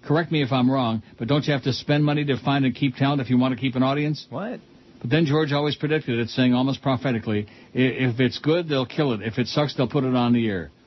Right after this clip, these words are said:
Speaker 1: or something like that, how right he was. Now, what he used to say was,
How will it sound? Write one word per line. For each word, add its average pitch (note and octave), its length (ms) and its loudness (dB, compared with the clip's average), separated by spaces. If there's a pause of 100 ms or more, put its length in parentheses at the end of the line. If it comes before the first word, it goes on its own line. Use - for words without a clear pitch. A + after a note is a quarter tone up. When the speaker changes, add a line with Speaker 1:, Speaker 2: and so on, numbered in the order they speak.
Speaker 1:
or A2+ 100 -2
something A#2+ 320 0
like G2+ 180 -2
that, A2+ 180 0
how G#2 140 0
right A#2+ 160 2
he B2+ 100 4
was. F#2 400 -4 (440)
Now, G#2+ 80 0
what A#2 120 2
he A#2 60 4
used E3 220 2
to D3+ 80 -2
say G#2 240 -2
was, G#2+ 500 -2